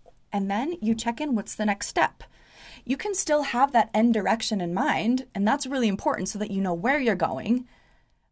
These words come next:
but then also knowing that you trust yourself for that to change if that ever does start to feel wrong. It becomes much less dramatic. You're less up in your brain, experiencing less overwhelm, less anxiety,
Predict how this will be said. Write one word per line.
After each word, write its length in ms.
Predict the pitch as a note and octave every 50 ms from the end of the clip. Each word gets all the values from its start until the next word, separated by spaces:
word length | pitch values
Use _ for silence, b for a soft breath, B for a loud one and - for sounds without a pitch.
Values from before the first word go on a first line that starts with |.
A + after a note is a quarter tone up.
| _ _
but 100 | _ _
then 140 | A#3+ A#3 -
also 400 | - C4 D#4+ G4+ - - F4 D#4
knowing 560 | A#3 F#3 E3+ E3 E3 F#3+ A3+ B3+ C#4 C#4 - -
that 120 | A#3 A3+
you 120 | G#3+ A3+
trust 420 | A3+ A3+ - - C#4 C#4 - - -
yourself 320 | C4 B3 - - G#3+ G#3
for 120 | - - G#3+
that 180 | G#3 G3 G3+ -
to 100 | G#3 G3+
change 840 | - - - - - D#4 D#4+ C4+ G3+ G3 A3 B3+ C#4 - - b b b b b b b b b b _ _ _ _ _
if 160 | A3+ A3+ A3+ -
that 160 | A#3 G#3+ -
ever 220 | G3+ G3+ G#3 G#3
does 220 | G3+ F#3+ E3+ F3 -
start 260 | - - E3 - -
to 80 | - F3+
feel 220 | - - - D#2+
wrong. 380 | - - - - - - F#3 - - _ _ _ _ _ _ _ _ _ _ _ _ _ _ _ _ _ _ _ _ _ _ _ _ _ _
It 160 | G#3 G#3 G#3
becomes 400 | - A3+ A3 - A3+ G#3+ G#3+ G#3+ -
much 360 | - G#3+ A3+ - - - - - -
less 280 | G3 G3+ G3+ G3 - - -
dramatic. 1120 | - - G3 F#3+ F#3 F#3+ F#3 F3+ E3 D#3+ D#3 D#3 D3+ D3+ C3 - - - - - G#3 - - _ _ _ - _ _ _ _ _ _
You're 180 | - F3+ F3 E3+
less 320 | E3+ F#3 G3 A3+ B3+ -
up 140 | C4+ A#3 C#4
in 120 | C#4 C4
your 160 | C4+ C#4 C4+ A3
brain, 480 | G#3 F3+ E3 E3+ F3 E3+ E3+ F#3 F#3 b b b b b b b b b
experiencing 880 | - - - - - G3+ G3+ G3+ G3 F#3+ G3 G3+ - G3 F3+ F3+ F3+ F3+
less 320 | G#3 A3 B3 B3 - - -
overwhelm, 560 | F#3 F3+ E3+ F3 E3 E3 E3 E3 E3 F3+ F#3
less 260 | G3 A3 B3 B3 -
anxiety, 680 | G#3+ F3 F3 F3 E3+ - - - - - G3+ G#3 A#3 A#3